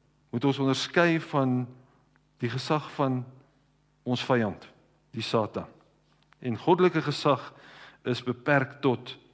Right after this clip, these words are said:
die koninkryk van die Here. So kom ons fokus bietjie op dit en ons fokus op die gesag van Jesus en sy koninkryk. En ek wil vir julle 'n paar skrifte deel rondom Jesus se spesifieke gesag. Nou met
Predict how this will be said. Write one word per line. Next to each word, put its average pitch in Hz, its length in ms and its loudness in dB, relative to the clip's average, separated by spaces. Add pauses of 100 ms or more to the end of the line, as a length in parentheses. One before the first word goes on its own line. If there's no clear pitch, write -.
(640)
die 110 80 -12
koninkryk 117 640 2 (640)
van 110 160 0
die 101 80 -2
Here. 92 260 -4
So 113 100 -8
kom 180 140 2
ons 196 100 2
fokus 185 300 4
bietjie 156 240 2
op 135 80 0
dit 135 220 4
en 123 100 4
ons 117 100 -2
fokus 180 380 2
op 156 80 -6
die 143 80 -2
gesag 156 400 -2
van 143 160 2
Jesus 131 400 0 (340)
en 135 160 4
sy 147 220 4
koninkryk. 135 560 4
En 123 100 4
ek 120 80 -2
wil 127 120 -2
vir 139 100 -2
julle 135 160 4
'n 127 80 -10
paar 160 220 4
skrifte 175 500 0 (360)
deel 147 480 8
rondom 147 420 6 (200)
Jesus 170 400 4
se 175 100 -2
spesifieke 160 600 0
gesag. 143 420 0 (220)
Nou 143 220 8
met 165 180 4